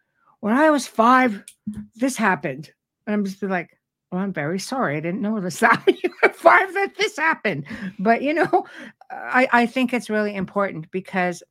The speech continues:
Wayne's mother, it was all about her adult children who had horrific, horrific lives with her because the type of person she was from the stuff she, she harbored from the time that she was a child. So I've got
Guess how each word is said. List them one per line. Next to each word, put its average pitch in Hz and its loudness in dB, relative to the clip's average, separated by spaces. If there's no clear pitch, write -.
Wayne's 202 -6
mother, 190 -4
it 139 -8
was 165 -12
all 196 -2
about 185 -6
her 170 -8
adult 175 -6
children 185 -8
who 170 -8
had 160 -8
horrific, 170 -10
horrific 185 -10
lives - -14
with 175 0
her 160 -4
because 175 -12
the 180 -6
type 180 -4
of 180 -8
person 190 -2
she 240 -4
was 165 -2
from 202 2
the 190 2
stuff 175 0
she, 180 -2
she 175 -4
harbored 180 -2
from 185 -8
the 180 -4
time 175 -4
that 170 -8
she 185 -4
was 165 -6
a 165 -14
child. 160 -4
So 180 2
I've 220 4
got 190 0